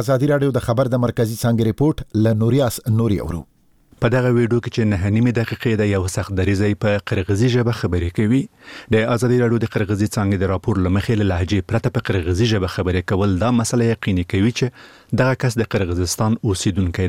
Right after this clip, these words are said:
Speaker 2: دی، نه هغه قرغیزی چې د منځنۍ آسیا په کوم بل هیواد کې استوګن وي. د روسي ژبې په ګډون له نورو ویډیوګانو سره چې د اسلامي دولت ډلې خپرې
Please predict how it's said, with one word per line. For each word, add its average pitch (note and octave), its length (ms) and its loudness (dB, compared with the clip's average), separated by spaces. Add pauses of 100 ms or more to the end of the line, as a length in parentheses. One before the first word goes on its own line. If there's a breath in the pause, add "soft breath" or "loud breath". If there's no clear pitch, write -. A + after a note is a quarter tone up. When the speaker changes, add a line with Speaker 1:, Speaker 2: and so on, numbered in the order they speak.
Speaker 2:
دی، F2 80 0 (160)
نه - 100 2
هغه B2+ 160 2 (140)
قرغیزی A#2 380 0
چې B2+ 80 0 (280 loud breath)
د F#2+ 220 2
منځنۍ F2+ 320 0 (160)
آسیا G#2 260 -2
په - 20 -6 (120)
کوم F2+ 60 0 (120)
بل A#2+ 160 2
هیواد F#2 340 -2
کې G#2+ 100 -2 (200)
استوګن E2 480 -2
وي. A2 140 4 (760 loud breath)
د A#2 40 2 (180)
روسي B2+ 260 -2
ژبې B2 220 2
په A#2 100 0
ګډون G#2+ 220 2 (120)
له G#2 160 2
نورو A2 240 2
ویډیوګانو G2 560 0
سره G#2+ 160 0
چې - 120 -6
د - 20 0 (100)
اسلامي G#2+ 360 0
دولت A#2 300 0
ډلې A2 220 0
خپرې E2+ 240 -4